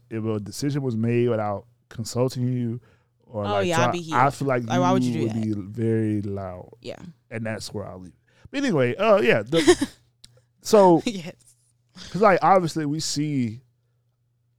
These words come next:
Speaker 1: multiple, like, I think that's why Sierra and Russell became so popular because people were like, "See, yeah, blended family." Like,
Speaker 2: <laughs>
Speaker 1: look, like, she left, she look at them, like,
Speaker 2: Yeah.
Speaker 1: but it wasn't forced. And I, I
Speaker 2: Right.
Speaker 1: think people,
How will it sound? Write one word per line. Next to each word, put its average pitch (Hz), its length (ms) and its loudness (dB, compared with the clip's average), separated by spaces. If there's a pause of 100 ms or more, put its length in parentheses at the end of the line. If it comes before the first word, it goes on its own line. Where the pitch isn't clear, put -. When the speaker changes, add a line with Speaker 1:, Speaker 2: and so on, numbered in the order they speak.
(280)
Speaker 1:
multiple, 127 560 -6
like, 113 300 -2 (160)
I 170 80 -2
think 175 200 -4
that's 156 160 -2
why 131 200 -2
Sierra 123 460 -4
and 107 120 -10
Russell 113 500 -8 (600)
became 117 340 -6
so 110 220 -6
popular 117 480 -4
because 104 640 -6 (1120)
people 131 280 -10
were 117 40 -4
like, 101 260 -12 (120)
"See, - 260 -20 (140)
yeah, 196 460 -4
blended 214 360 -6
family." 254 420 -10
Like, 143 280 -4 (300)
Speaker 2:
<laughs> - 240 -14
Speaker 1:
look, 214 320 -2
like, 147 200 -6
she 220 140 -8
left, 202 340 -4
she 190 60 -4
look 202 180 -4
at 196 100 -6
them, 196 180 -8
like, 139 360 -4
Speaker 2:
Yeah. 160 320 -20
Speaker 1:
but 190 120 -2
it 220 80 2
wasn't 190 400 4
forced. 175 540 8
And 160 120 2
I, 175 40 4
I 175 40 6 (160)
Speaker 2:
Right. - 80 -4
Speaker 1:
think 202 180 -2
people, 165 460 0